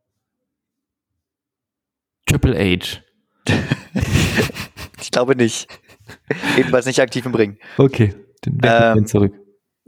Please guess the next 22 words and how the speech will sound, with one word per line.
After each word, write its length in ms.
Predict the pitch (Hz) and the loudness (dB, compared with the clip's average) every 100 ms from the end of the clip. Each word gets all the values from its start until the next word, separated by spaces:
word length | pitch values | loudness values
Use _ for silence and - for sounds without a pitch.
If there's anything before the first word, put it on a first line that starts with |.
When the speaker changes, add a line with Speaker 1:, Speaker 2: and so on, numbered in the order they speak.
| _ | _
Speaker 2:
äh, 520 | 120 110 107 107 - | 2 4 4 2 -2
Jimmy 380 | 113 160 139 104 - - | -4 -2 -2 -4 -6 -2
Uso 380 | 117 101 90 - | 0 0 -2 -6
kommt 180 | - 92 | -10 -8
zurück. 320 | 95 - - - | -10 -10 -18 -20
Speaker 1:
Ah. 680 | - - 240 247 147 101 87 - | -20 -4 0 2 2 2 -4 -2
Speaker 2:
Der 340 | 117 113 - 117 | 2 2 0 -2
Jey 200 | 110 147 | 0 0
Uso 260 | 165 156 156 | 2 4 4
ist 80 | 131 | 4
ja 60 | |
seit 140 | 120 117 | 4 2
langem 300 | 123 139 131 | 0 -2 2
der, 380 | 120 113 113 110 | 4 4 2 2
der, 180 | 113 | 0
die 80 | 110 | 2
rechte 300 | 113 117 110 | 0 0 -2
Hand 160 | 123 135 | -2 -2
von, 360 | 123 117 117 | -4 -2 -4
äh, 260 | 117 113 110 | -2 -2 -2
Roman 280 | 113 120 113 | -2 0 2
Reigns. 340 | 123 160 - | 0 -2 -10